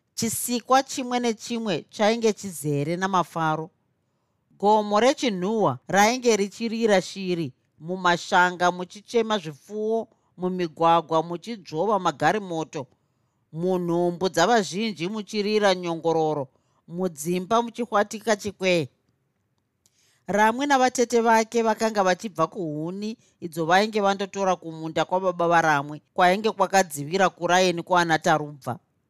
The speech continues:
Kubva kwaana Tarubva kusvika kwaana Ramwe kwainge kuine mitinhu mina.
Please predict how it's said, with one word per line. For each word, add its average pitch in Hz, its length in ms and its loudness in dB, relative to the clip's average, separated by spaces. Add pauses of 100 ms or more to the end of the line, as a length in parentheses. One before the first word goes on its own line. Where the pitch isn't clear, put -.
(600)
Kubva 180 280 -2
kwaana 254 400 2
Tarubva 220 680 0 (280)
kusvika 190 380 -4
kwaana 214 440 2
Ramwe 185 480 0 (240)
kwainge 233 380 2
kuine 220 360 -4
mitinhu 185 480 -6
mina. 175 380 -4